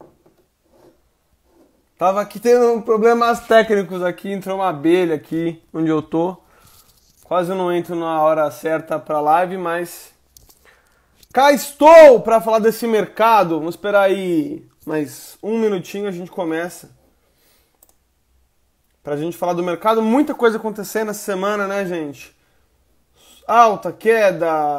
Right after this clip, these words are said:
alta de novo, vai ficar tudo bem, não vai ficar tudo bem, enfim. É, Rafael tá aqui, fala aí, Rafael, tudo bem? Sara também. É,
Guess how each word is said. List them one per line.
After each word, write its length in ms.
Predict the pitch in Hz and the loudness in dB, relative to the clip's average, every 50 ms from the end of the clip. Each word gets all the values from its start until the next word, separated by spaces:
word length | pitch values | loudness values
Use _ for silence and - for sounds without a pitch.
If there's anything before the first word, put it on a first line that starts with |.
| 139 143 139 139 135 - - | -6 -10 -14 -14 -14 -10 -6
alta 260 | 170 196 208 - 185 | -4 -4 -4 -6 -8
de 140 | 165 160 175 | -8 -8 -6
novo, 1300 | 175 180 202 220 233 226 220 190 156 143 160 175 170 170 165 160 156 151 147 147 147 143 139 135 131 131 - | -4 0 2 4 4 4 4 2 -2 -4 -4 -2 0 0 0 0 -2 -2 -2 -4 -4 -4 -6 -8 -10 -6 -2
vai 120 | 175 208 208 | -2 -2 -2
ficar 140 | - 226 | -4 -8
tudo 200 | 196 190 180 185 | -10 -10 -12 -10
bem, 340 | 160 185 208 226 220 214 202 | -8 -6 -4 -4 -4 -6 -6
não 80 | 190 185 | -6 -8
vai 100 | 196 202 | -8 -8
ficar 140 | 196 220 202 | -8 -10 -14
tudo 180 | 202 196 180 | -14 -12 -10
bem, 520 | 175 185 190 214 220 220 214 208 196 180 180 | -8 -8 -6 -4 -4 -4 -4 -4 -6 -8 -8
enfim. 500 | 175 - - 185 175 165 147 135 127 - _ _ _ _ _ _ _ _ _ _ _ _ _ _ _ _ | -10 -10 -10 -8 -8 -8 -8 -10 -14 -20 _ _ _ _ _ _ _ _ _ _ _ _ _ _ _ _
É, 600 | - 147 151 151 151 151 147 151 147 147 143 139 | -6 -4 -2 0 0 0 0 0 -2 -4 -4 -4
Rafael 400 | 135 160 190 185 - 214 214 214 | -2 -2 -2 -2 0 0 0 0
tá 80 | 214 220 | -2 -4
aqui, 240 | 190 185 - 220 214 | -8 -8 -8 -10 -6
fala 220 | 214 226 220 226 | -4 -4 -2 -2
aí, 40 | 226 | -2
Rafael, 440 | 214 208 208 208 226 220 196 175 165 | -4 -4 -4 -4 -2 0 0 0 -2
tudo 160 | 170 165 165 | -4 -8 -8
bem? 240 | 165 190 202 208 208 | -8 -6 -6 -8 -10
Sara 480 | 208 - - 170 180 196 202 185 180 | -10 -6 -2 0 2 2 2 2 0
também. 500 | 175 - 165 165 180 190 202 202 208 202 - _ _ _ _ _ _ _ _ _ _ _ _ _ _ _ _ _ _ _ _ _ _ _ _ _ _ _ _ _ _ _ _ _ _ _ _ _ _ _ _ _ _ _ _ _ _ _ _ _ _ - | -4 -6 -8 -8 -6 -6 -6 -8 -10 -12 -18 _ _ _ _ _ _ _ _ _ _ _ _ _ _ _ _ _ _ _ _ _ _ _ _ _ _ _ _ _ _ _ _ _ _ _ _ _ _ _ _ _ _ _ _ _ _ _ _ _ _ -6
É, 320 | 156 156 160 160 156 147 | -2 0 0 0 0 -2